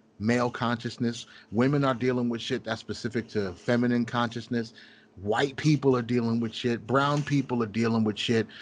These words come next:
Gay people are dealing with shit. And we've all fractured ourselves so much that we're separated.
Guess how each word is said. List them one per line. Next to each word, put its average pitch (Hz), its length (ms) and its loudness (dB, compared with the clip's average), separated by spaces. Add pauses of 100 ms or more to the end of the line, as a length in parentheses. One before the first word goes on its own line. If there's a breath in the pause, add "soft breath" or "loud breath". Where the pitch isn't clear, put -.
(200 loud breath)
Gay 151 200 6
people 131 460 4
are 110 60 6
dealing 113 360 4
with 104 140 -2
shit. - 280 2 (520 loud breath)
And 123 380 4 (280)
we've 127 200 6
all 156 180 4
fractured 156 500 -4
ourselves 120 540 -4
so 123 160 -2
much 135 260 0
that 120 140 -4
we're 113 100 -6
separated. 110 600 -4